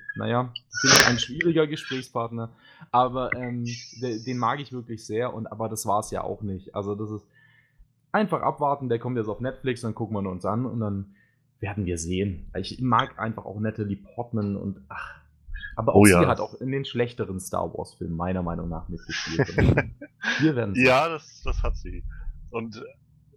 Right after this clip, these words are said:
Speaker 2: also ich, ich glaub, wir alle hier mögen, äh, kommen halt irgendwie auch an die, an Marvel-Filme ran, also bei uns im Podcast. Aber ich finde immer so, sie war auch mit, leider finde ich einer der schwächsten Aspekte immer in den Thor-Filmen. Also ich konnte mit ihr als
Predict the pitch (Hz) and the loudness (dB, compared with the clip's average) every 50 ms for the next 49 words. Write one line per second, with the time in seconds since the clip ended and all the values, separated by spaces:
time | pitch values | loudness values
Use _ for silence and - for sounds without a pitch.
0 | _ _ - - 139 147 156 151 139 - _ - 151 156 165 - - _ _ - | _ _ -4 -4 -2 0 0 -2 -2 -4 _ -20 -20 -20 -20 -20 -20 _ _ -20
1 | - - - - _ - - - - - - - - 104 95 - 110 110 - 123 | -18 -18 -20 -20 _ -20 -20 -20 -20 -18 -16 -12 -8 -8 -8 -6 -4 -2 0 2
2 | 131 127 123 120 123 120 113 101 120 113 104 113 117 120 120 120 117 - 104 95 | 2 2 2 0 -2 -6 -8 -8 -8 -8 -6 -6 -6 -6 -8 -10 -12 -10 -10 -12
3 | - - - 113 110 107 107 107 110 107 90 98 104 92 - - 98 98 - - | -10 -6 -6 -6 -4 -4 -6 -6 -6 -8 -10 -10 -10 -10 -10 -10 -10 -10 -8 -10
4 | - 92 92 90 87 90 - - 87 87 85 85 92 92 95 92 - 98 87 85 | -12 -12 -12 -14 -12 -12 -12 -12 -12 -10 -8 -8 -6 -6 -8 -10 -8 -8 -8 -4
5 | 85 87 110 127 120 107 101 110 98 98 98 - - - 104 - 104 - - - | -2 -2 -2 -2 -2 -4 -6 -6 -6 -8 -8 -10 -10 -12 -8 -6 -6 -6 -6 -2
6 | - 101 - - - - - - - - - - 107 98 104 104 101 - - - | -2 -2 -2 -4 -10 -18 -16 -14 -12 -12 -8 -2 0 2 4 2 2 0 -2 -4
7 | 123 117 123 120 113 110 107 110 107 101 101 123 131 123 117 120 113 - - 120 | -2 -2 -2 -2 -2 -2 -2 -2 -4 -4 -4 -2 2 2 2 2 0 -4 -8 -10
8 | 123 - - - 113 - - - - - - - - - 107 101 107 131 151 151 | -10 -10 -12 -20 -20 -20 -12 -2 4 4 6 6 4 2 2 2 2 2 4 2
9 | 139 127 - - 135 123 123 123 110 120 117 107 104 - - - 113 127 - - | 2 0 -2 -6 -12 -10 -10 -8 -6 -4 -4 -4 -4 -6 -6 -8 -8 -8 -8 -10
10 | 117 110 98 90 - - - 113 - - 117 110 101 98 98 98 98 92 98 95 | -10 -8 -10 -10 -10 -8 -8 -8 -8 -6 -8 -8 -8 -6 -8 -8 -8 -8 -10 -10
11 | 92 - 101 101 101 - - - 92 90 87 85 82 82 82 85 87 82 - - | -10 -6 -4 -4 -4 -4 -6 -10 -8 -8 -8 -8 -10 -12 -12 -12 -12 -14 -10 -6
12 | - 104 95 - 104 101 95 - - 113 113 107 101 101 95 - - - - | -4 -4 -2 -2 -2 -2 -2 -2 0 0 0 2 0 0 -4 -6 -8 -12 -12